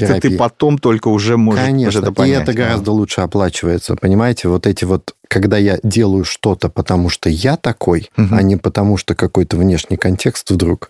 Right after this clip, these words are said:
Speaker 2: Мгм.
Speaker 1: э, меня всколыхнул, и что-то такое произошло, и у меня появилась мысль о том, что, а не пойти ли мне в пожарные, да?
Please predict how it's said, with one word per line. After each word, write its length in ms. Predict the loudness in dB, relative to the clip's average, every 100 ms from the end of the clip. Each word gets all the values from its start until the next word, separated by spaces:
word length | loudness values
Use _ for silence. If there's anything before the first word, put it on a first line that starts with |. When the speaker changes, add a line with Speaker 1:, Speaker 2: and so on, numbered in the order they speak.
| 0
Speaker 2:
Мгм. 400 | 2 2 2 2
Speaker 1:
э, 20 |
меня 300 | 4 4 2
всколыхнул, 680 | 0 0 0 2 2 2 2
и 20 |
что-то 360 | 0 -2 -2 -2
такое 300 | -2 -2 -2
произошло, 580 | 0 0 0 0 0 2
и 40 |
у 80 | 2
меня 260 | 2 0
появилась 480 | 0 0 0 0 0
мысль 300 | 0 0 0
о 60 | -2
том, 160 | -2 -2
что, 200 | -4 -4 _
а 120 | 2
не 120 | 2
пойти 320 | 2 0 0 0
ли 80 | 2
мне 200 | 2 0
в 80 |
пожарные, 600 | 0 0 2 0 0 0 0
да? 220 | 0